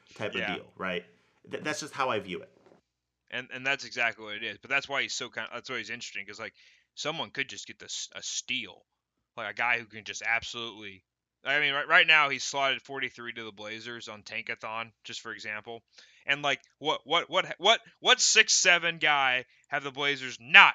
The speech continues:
Speaker 2: tried out to be a, <laughs> a defender and shooter at this stage, to play power forward? You know, like, it, it's just, it's just kind of a running joke at this point. But yeah,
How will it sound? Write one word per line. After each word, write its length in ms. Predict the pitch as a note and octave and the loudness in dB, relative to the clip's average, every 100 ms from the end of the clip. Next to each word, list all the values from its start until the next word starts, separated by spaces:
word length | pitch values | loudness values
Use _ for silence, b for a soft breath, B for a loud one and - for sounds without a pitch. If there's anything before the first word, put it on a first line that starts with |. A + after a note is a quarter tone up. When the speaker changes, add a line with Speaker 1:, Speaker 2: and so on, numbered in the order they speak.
| - | 2
Speaker 2:
tried 360 | - C#3+ B2 A2+ | -4 0 2 0
out 240 | G2 - _ _ _ | -4 -8 _ _ _
to 100 | - | -8
be 220 | D3 D3+ C3+ | 0 4 4
a, 100 | - - | 2 -2
<laughs> 120 | - | 2
a 80 | F3+ | 0
defender 560 | - - E3+ D3+ D#3 | 0 4 6 6 -2
and 100 | C#3+ | -2
shooter 480 | - D#3+ C#3 B2+ A#2+ _ B G#3+ A3 | -4 -2 -2 -4 -6 _ B -18 -2
at 200 | C3+ C3+ | 0 2
this 180 | C#3+ C3 | 0 -4
stage, 360 | - C3+ B2 - | -2 0 -2 -4
to 80 | |
play 180 | - C#3+ | -4 -2
power 340 | C3+ C#3+ B2+ A#2 | 2 4 4 -2
forward? 340 | A2+ E2+ G2+ A#2 | -10 -16 -16 -4
You 80 | |
know, 80 | C3+ | 0
like, 140 | C3 B2 | 0 -2
it, 60 | C#3 C#3+ | -12 -10
it's 140 | C3 | -8
just, 180 | C3+ B2 | -8 -6
it's 140 | D3+ D#3 | -4 -2
just 140 | D#3 | 2
kind 140 | F3+ | 2
of 60 | D#3 | 0
a 80 | C3 | -2
running 320 | C3+ C3 A#2+ | -4 -4 -6
joke 320 | B2 C3+ B2 | -4 -4 -6
at 80 | A2+ | -12
this 160 | G#2 - | -16 -16
point. 300 | G2+ F#2 - b b b b b | -16 -18 -20 b b b b b
But 80 | C#3+ | 2
yeah, 220 | B2 G2 | 2 2